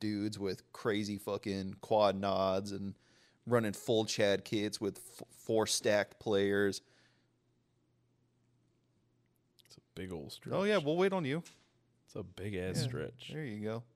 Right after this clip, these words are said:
Speaker 2: See ya.
Speaker 1: All right, bye. <laughs> Um, but anyway, it's a lot of fun. Um, the new map is super cool. It's super super small. Tark-, Tarkov maps are very, very large. So this, like, you can tell they're,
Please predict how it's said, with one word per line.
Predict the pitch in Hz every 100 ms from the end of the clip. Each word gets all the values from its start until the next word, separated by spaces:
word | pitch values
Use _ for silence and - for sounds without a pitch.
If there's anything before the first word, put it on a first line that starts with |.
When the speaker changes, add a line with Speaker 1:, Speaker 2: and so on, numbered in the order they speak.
| _ _
Speaker 2:
See | 117 127
ya. | 113 110 _ _ _ -
Speaker 1:
All | 107
right, | 139 104
bye. | 92 127 117 - _ - - - 480 440 508 480 - -
<laughs> | - - 262 - - - _ - - - - -
Um, | 127 131 113
but | 156 156
anyway, | 170 123 92 90
it's | 123
a | 139
lot | 113 107
of |
fun. | - 92 95 _ _ -
Um, | 104 98 95 101 -
the |
new | 98 101
map | 104 104
is | 98
super | 113 104
cool. | - 98 98
It's | 101
super | - - 107 117 104 - _ _ _ -
super | - - 123 110
small. | - 95 95 117
Tark-, | - 110 120 - -
Tarkov | 110 127 170
maps | 151 147 -
are | 101
very, | 98 - 101 95 98
very | 92 92 87
large. | - 95 104 - _ _
So | - 110
this, | 113 -
like, | 101 - - _ _ _ _ _ _ - -
you |
can | 175 170
tell | - 175 175
they're, | 143 135